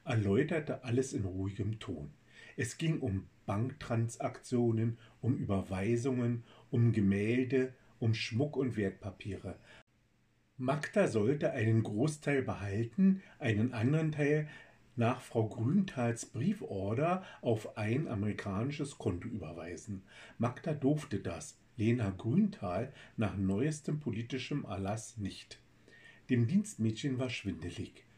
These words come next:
Jemand hatte ihr den Boden unter den Füßen entrissen. Die Summen, die genannt worden waren, hatte sie nicht verarbeiten können. Sie sah in die ertrinkenden Augen Frau Grünthal, die nun schluchzte, deren Hände zitterten. Magdas Mutter goss Tee ein.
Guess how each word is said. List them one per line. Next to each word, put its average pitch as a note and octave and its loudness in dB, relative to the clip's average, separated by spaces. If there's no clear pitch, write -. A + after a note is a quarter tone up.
Jemand A#2+ 2
hatte A#2+ -2
ihr A#2 0
den G#2+ 2
Boden G2 0
unter G#2 -2
den A#2 0
Füßen A2+ -6
entrissen. F#2+ -6
Die A#2+ 0
Summen, C3+ 4
die B2+ -4
genannt A2+ 2
worden F#2+ 0
waren, G#2 0
hatte A2+ -2
sie G#2 -2
nicht B2 0
verarbeiten F#2+ -4
können. F2+ -6
Sie - -4
sah A2+ 4
in D3+ 0
die - 0
ertrinkenden C#3+ -2
Augen C3 0
Frau G#2 -2
Grünthal, A#2+ -2
die G#2+ -4
nun A2+ 0
schluchzte, C#3 -4
deren A2 4
Hände A2 0
zitterten. F2+ -6
Magdas A#2 0
Mutter C3 2
goss B2+ -2
Tee G2+ 0
ein. F#2 -8